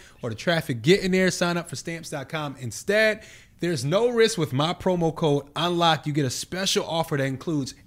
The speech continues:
a four-week trial plus free postage and a digital scale, okay? No long-term commitments or contracts. Just go to stamps dot com, click the microphone at the top of the homepage,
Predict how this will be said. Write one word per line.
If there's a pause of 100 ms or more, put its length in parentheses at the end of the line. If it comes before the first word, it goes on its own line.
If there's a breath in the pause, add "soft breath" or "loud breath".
a
four-week
trial
plus
free
postage (220 loud breath)
and
a
digital (100)
scale,
okay? (260 loud breath)
No
long-term
commitments
or
contracts. (240 soft breath)
Just
go
to
stamps
dot
com, (260 loud breath)
click
the
microphone
at
the
top
of
the
homepage,